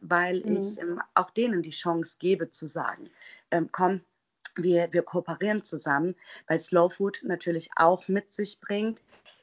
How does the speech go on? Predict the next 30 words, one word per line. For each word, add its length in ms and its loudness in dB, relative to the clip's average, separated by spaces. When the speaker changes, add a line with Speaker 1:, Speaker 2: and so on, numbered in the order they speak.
Speaker 1:
ähnlich 480 2
wie, 380 -2
wie 140 -4
Bio, 640 4
dass 240 -2
wir 160 2
ohne 200 -2
Zusätze 500 -2
arbeiten. 500 -10
Also 280 0
keine 380 4
Speaker 2:
Mhm. 20 -12
Speaker 1:
Zusatzstoffe, 800 -4
keine 260 -4
E-Stoffe, 680 -4
kein 300 -4
Palmfett. 800 0
Auch, 340 6
auch 160 0
verschiedene 500 -6
Öle 380 2
dürfen 560 -4
nur 220 -4
zum 160 -8
Beispiel 260 -4
bis 160 -12
zu 80 -8
einer 240 -2
gewissen 400 -6
Temperatur 880 0